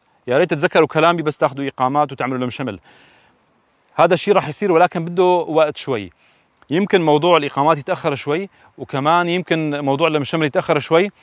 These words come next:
بسبب هذا الع-، هذا العدد الكبير. ولكن أنا متأكد تسعة وتسعين بالمية فاصلة تسعة وتسعين إنه لم شمل ما راح يتضرر أبدا إلا ببعض التأخير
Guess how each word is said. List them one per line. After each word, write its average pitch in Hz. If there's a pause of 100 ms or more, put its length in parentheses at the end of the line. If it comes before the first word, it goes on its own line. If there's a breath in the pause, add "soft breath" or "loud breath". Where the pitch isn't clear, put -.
(260 soft breath)
بسبب 143
هذا 151
الع-، 151 (140)
هذا 147
العدد 135
الكبير. 147 (300 loud breath)
ولكن 165
أنا 185
متأكد 180 (1000)
تسعة 123
وتسعين 156
بالمية 147
فاصلة 156
تسعة -
وتسعين 170 (360 soft breath)
إنه 143
لم 139
شمل 160
ما 143
راح 143
يتضرر 139
أبدا 160 (380 soft breath)
إلا 190 (200)
ببعض 143
التأخير 139